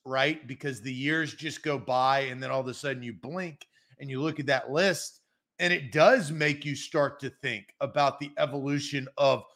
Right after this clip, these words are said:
the running back. No longer do you have, you know, the Emmitt Smiths, the Terrell Davises, the, you know,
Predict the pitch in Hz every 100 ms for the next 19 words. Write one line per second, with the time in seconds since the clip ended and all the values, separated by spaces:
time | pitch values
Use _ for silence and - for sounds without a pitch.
0 | _ - 156 151 151 139 120 117 107 101
1 | - _ _ 165 160 160 185 185 170 147
2 | 151 151 139 151 156 143 - - _ _
3 | 170 156 147 - 170 165 - - 156 160
4 | 156 - - 143 - 151 151 139 151 147
5 | 147 147 120 101 135 131 123 - _ 135
6 | 135 123